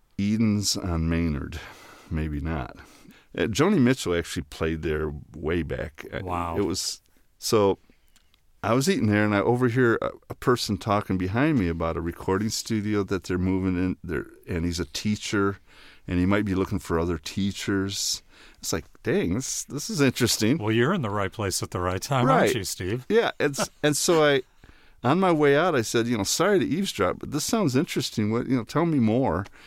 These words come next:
Speaker 1: And we exchanged numbers. And this is, like, maybe a month after the whole meeting at School of Metaphysics.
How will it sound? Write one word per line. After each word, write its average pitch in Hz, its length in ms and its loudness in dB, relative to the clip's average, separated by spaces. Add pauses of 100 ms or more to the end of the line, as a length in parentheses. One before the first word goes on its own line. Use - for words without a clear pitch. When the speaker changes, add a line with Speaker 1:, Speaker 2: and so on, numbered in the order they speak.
(260)
Speaker 1:
And 107 240 2
we 117 100 4
exchanged 117 420 2
numbers. 101 520 -2
And 101 160 -6 (580)
this - 140 -4
is, 196 160 0
like, 147 220 4 (240)
maybe 151 640 4
a 104 60 4
month 110 420 2
after 98 320 0
the 82 120 -2
whole 98 220 0
meeting 90 720 0
at - 160 -6 (120)
School - 320 -4
of 87 60 2
Metaphysics. - 920 -4